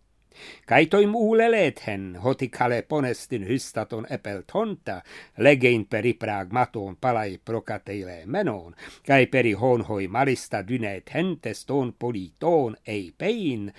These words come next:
epi tois demo siait hapto menois pollacis eirecasin. Ananque gar tamen megist auton ede catacecestai, mic radeti pala-, paralleleiptai,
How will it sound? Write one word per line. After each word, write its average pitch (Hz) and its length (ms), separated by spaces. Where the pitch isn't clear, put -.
epi 139 280
tois 135 360
demo 120 340
siait 135 600
hapto 127 400
menois 117 500
pollacis 104 580
eirecasin. 190 760
Ananque 180 580
gar 127 240
tamen 131 460
megist 135 420
auton 117 640
ede 101 600
catacecestai, - 1400
mic 131 260
radeti 120 540
pala-, 135 400
paralleleiptai, 143 1160